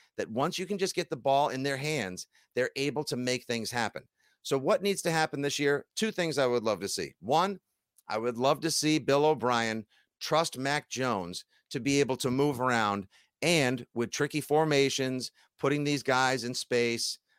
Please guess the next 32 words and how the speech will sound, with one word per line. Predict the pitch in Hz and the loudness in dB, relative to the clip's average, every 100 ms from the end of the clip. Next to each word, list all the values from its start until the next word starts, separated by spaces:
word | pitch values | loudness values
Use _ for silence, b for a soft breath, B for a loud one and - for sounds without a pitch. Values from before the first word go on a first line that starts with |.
| _ - | _ -4
uh, | 92 85 78 69 _ _ _ | -2 -2 -4 -8 _ _ _
slants, | - - 143 151 139 - | -8 -4 -2 0 -2 -4
crosses, | - 151 147 139 123 107 | -4 0 2 0 -4 -4
rubs, | 98 135 120 104 | 2 2 2 0
everything | 147 156 165 165 | 0 0 0 0
that | 156 131 | 0 0
you | |
need | 143 135 | -2 -2
to | 135 | -2
do. | 113 117 113 b b _ | 0 0 0 b b _
Give | 175 190 | 2 2
these | 220 180 | 0 0
guys | 175 160 160 | 2 2 2
a | 147 | 0
chance | - 156 139 - - b b - | -2 0 0 -2 -6 b b -6
to | 139 | -2
make | 135 147 - | 0 0 -2
plays. | 139 113 87 - - _ | 0 0 -2 -10 -14 _
You're | 143 160 | -2 0
not | 185 208 214 | 4 2 2
gonna | 185 | 0
see | - 180 160 | 2 2 2
Matt | 131 143 | 2 -2
Patricia | 139 - 147 131 | -2 -2 -2 -2
trying | 110 131 123 | -2 0 2
to | 120 | 0
work | 113 143 139 | 2 0 0
the | 127 | 0
ball | 135 131 127 | 4 6 4
down | 113 120 120 | 2 0 0
the | 117 | -4
field. | - 123 107 92 | -2 0 0 -2